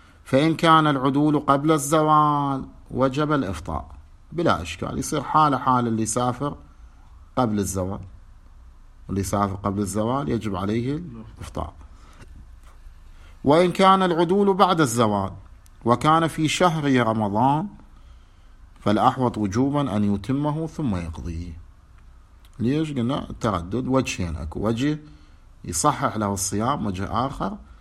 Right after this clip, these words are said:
لا يصحح له الصيام، فيصير مقتضى الاحتياط هو الجمع.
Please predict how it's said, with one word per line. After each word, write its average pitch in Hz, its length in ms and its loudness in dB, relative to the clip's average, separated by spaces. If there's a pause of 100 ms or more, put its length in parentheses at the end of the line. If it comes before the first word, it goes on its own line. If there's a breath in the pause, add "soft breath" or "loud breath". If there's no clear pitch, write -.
(420 soft breath)
لا 107 120 4
يصحح 90 520 -4
له 117 440 -4
الصيام، 82 480 -6
فيصير 98 380 -6
مقتضى 104 400 -2
الاحتياط 123 540 -2 (760 soft breath)
هو 110 120 2
الجمع. 80 480 -4